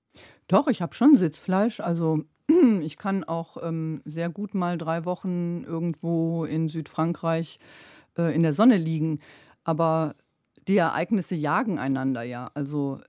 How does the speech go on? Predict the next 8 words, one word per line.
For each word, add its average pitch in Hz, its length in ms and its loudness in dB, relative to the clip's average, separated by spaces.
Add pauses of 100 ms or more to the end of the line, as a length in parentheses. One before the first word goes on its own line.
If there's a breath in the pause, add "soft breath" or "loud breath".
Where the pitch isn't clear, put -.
(100)
ich - 240 -12
war 151 140 0
jetzt 147 160 -6
in 151 100 -2
Afghanistan, 202 1040 0
äh, 160 240 0
um 151 500 0 (220)
dort - 640 -6